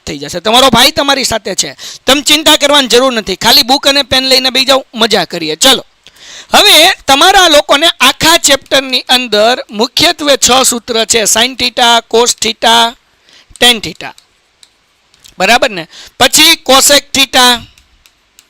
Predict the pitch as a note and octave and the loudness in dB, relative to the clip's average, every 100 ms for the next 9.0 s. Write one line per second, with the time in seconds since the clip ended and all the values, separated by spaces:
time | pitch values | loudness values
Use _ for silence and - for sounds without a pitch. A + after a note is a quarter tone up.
0 | _ _ _ - - - C4+ C4+ - C4 | _ _ _ -20 -8 0 0 -2 -4 -2
1 | - A#3+ A3+ G#3+ - _ _ - - _ | 2 2 2 -2 -10 _ _ -20 -20 _
2 | _ _ _ _ _ _ _ C4 D4+ C#4 | _ _ _ _ _ _ _ -2 -2 0
3 | A#3+ A#3 - F3+ - - - _ - - | 2 2 -2 -8 -8 -16 -20 _ -20 -20
4 | _ _ _ _ _ _ _ _ _ _ | _ _ _ _ _ _ _ _ _ _
5 | _ - A#3 D#4+ C4+ G#3 F#3+ D#3 C#3 F#3+ | _ -2 -2 0 -2 -2 -6 -10 -6 0
6 | D4 E4+ D#4 C#4 C4+ B3+ G#3+ A#3 C#4+ C4 | 0 0 -2 -2 0 0 2 2 2 2
7 | A#3+ G#3+ D#3+ - G#3+ _ - - - A#3+ | 2 -2 -6 -8 -10 _ -20 -20 -4 0
8 | F#4 F4 F4+ F#4+ - D#4 G4 F4 D4+ | 2 4 2 2 2 2 0 -2 -2